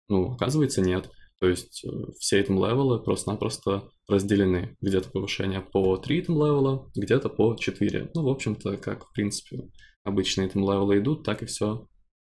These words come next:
здесь представлено. Двенадцать рангов, на которые мы будем тратить свои очки доблести.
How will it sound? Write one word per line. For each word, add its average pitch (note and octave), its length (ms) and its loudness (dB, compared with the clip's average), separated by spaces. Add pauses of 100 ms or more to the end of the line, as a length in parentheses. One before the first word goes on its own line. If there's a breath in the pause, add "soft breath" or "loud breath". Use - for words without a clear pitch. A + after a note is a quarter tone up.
здесь G2+ 280 2
представлено. F#2 840 -2 (720 loud breath)
Двенадцать D#3 340 0
рангов, D3+ 400 2 (140)
на G2 120 0
которые B2+ 260 2
мы G2 100 2
будем G2+ 220 2
тратить G#2 420 -4 (960)
свои G2+ 540 0
очки - 320 -6
доблести. G2 720 0